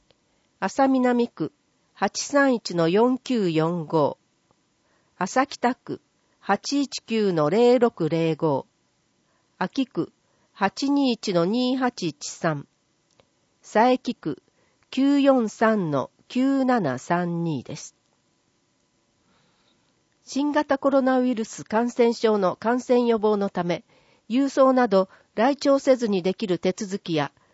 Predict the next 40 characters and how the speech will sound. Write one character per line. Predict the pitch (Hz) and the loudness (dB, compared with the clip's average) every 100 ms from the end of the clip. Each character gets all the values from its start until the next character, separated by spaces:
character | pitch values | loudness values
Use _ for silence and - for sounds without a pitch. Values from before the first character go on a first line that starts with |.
| _ _ _ - | _ _ _ -8
事 | 190 208 | -4 4
前 | 285 | 4
に | 277 247 | 4 2
ダ | 240 | 2
ウ | 254 | 2
ン | 254 | 2
ロ | 262 | 2
ー | 233 | 2
ド | 208 | 0
す | 247 | -2
る | 196 | -4
こ | 208 | -2
と | 202 | -2
が | 185 170 | -2 -2
可 | 190 | -2
能 | 196 214 | 0 2
な | 208 196 | 0 0
届 | 208 220 233 214 | 0 0 0 0
出 | 214 | 0
書 | - 214 | 0 0
な | 208 | 0
ど | 196 170 | 0 0
の | 151 | 0
利 | 156 | 0
用 | 196 202 190 | 2 2 2
を | 185 - | 0 -2
ご | 160 | -8
検 | - 160 151 | -6 -6 -6
討 | 151 | -6
く | 147 143 | -6 -8
だ | 135 | -10
さ | - 151 | -10 -10
い。 | 127 - _ _ _ _ _ _ _ _ _ _ _ _ 147 _ _ _ _ _ _ _ _ _ _ _ _ _ _ _ _ _ _ _ _ _ | -10 -12 _ _ _ _ _ _ _ _ _ _ _ _ _ _ _ _ _ _ _ _ _ _ _ _ _ _ _ _ _ _ _ _ _ _
問 | 226 254 | -2 0
い | |
合 | 254 | 0
わ | 254 | 0
せ | 247 | -4
先 | - 220 - | -6 -6 -4
は、 | 190 175 | -2 -2